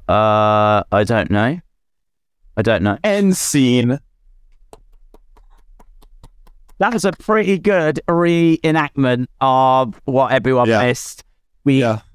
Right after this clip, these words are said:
Speaker 1: I, I feel like we managed to condense it a little bit. It was a bit
Speaker 2: Mm-hmm.
Speaker 1: more elongated.
Speaker 2: Yes.
Speaker 1: But that was kind of like, I don't know, double speed of what we did.
Speaker 2: Yeah.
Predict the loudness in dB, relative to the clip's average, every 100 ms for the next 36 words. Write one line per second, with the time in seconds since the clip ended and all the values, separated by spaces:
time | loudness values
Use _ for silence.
0 | -4 -4 -2 -4 0 0 2 0 0 0
1 | 0 -2 -2 -6 -2 -2 2 0 -2 -4
2 | 0 2 2 0 0 0 0 -2 0 -2
3 | -2 -4 -2 0 0 0 -2 0 2 2
4 | 2 2 0 0 -2 -2 -6 -4 -4 -4
5 | -10 -20 _ _ _ _ -8 -2 -2 0
6 | -2 -2 0 -2 -2 -2 0 0 0 0
7 | 0 -4 -16 -20 -20 _ -2 0 0 -2
8 | -2 -2 -4 -2 0 0 0 -2 -2 0
9 | 0 0 0 -2 -8 -2 0 -2